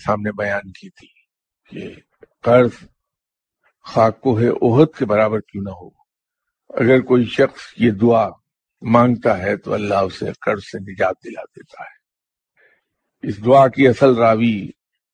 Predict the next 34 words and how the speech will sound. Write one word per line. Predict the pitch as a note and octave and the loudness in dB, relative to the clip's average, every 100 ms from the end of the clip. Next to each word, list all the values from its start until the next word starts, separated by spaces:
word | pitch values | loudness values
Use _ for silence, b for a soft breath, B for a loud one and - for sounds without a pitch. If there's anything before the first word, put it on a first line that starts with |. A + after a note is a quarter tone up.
| _ _ b b _ - | _ _ b b _ -6
حضرت | F#2+ G#2+ A2+ | -2 2 2
بی | G#2 A2 | 0 -2
بی | A2 | 0
عائشہ | G#2+ A#2 - A2 | 0 0 -2 -4
رضی | G2+ F#2+ G2 | -4 -4 -6
اللہ | G2 G2 - | -4 -4 -2
تعالیٰ | F#2+ G2+ | -2 -2
عنہ | G2+ G2 - | -4 -8 -4
ہیں | A2 E2+ - _ _ _ _ _ _ _ _ _ | -4 -4 -14 _ _ _ _ _ _ _ _ _
کہ | - - _ _ _ _ | -16 -16 _ _ _ _
ایک | - G2 | -6 -6
بار | F#2 A2 G2 | -2 -2 -2
حضرت | G2 G#2 - | -4 -4 -4
ابوبکر | G2+ G2 G2 A2 | -4 -2 -2 -2
صدیق | G2 G2 F#2+ B2 - | -2 -4 0 0 0
رضی | G#2+ G2 G2+ | -4 -4 -6
اللہ | G#2+ G#2 | -4 -4
تعالیٰ | G#2+ G#2 G#2 | -2 -2 -4
عنہ | G#2 G#2+ A#2+ B2 | -4 -2 0 0
نے | G#2 | 0
آ | G2 | -4
کے | - - - _ _ _ _ _ _ - F#2+ | -6 -12 -18 _ _ _ _ _ _ -6 0
بی | G#2 | 2
بی | G#2 G#2 | 2 0
صاحبہ | G#2 G#2 F#2+ F#2 | 0 0 -4 -8
سے | G2+ | -10
پوچھا | - F2 - | -10 -8 -8
تھا | - - - _ _ _ _ _ _ - | -8 -12 -18 _ _ _ _ _ _ -4
کہ | A2 | 0
آپ | A2+ G2+ - | 0 -2 -4
کو | G#2 | -2
وہ | G#2+ G#2 - - _ _ _ _ _ _ _ _ _ _ B2 A2+ | 0 0 -2 -8 _ _ _ _ _ _ _ _ _ _ -8 2
دعا | A2+ A2+ | 4 4
یاد | G#2+ G#2 | 2 0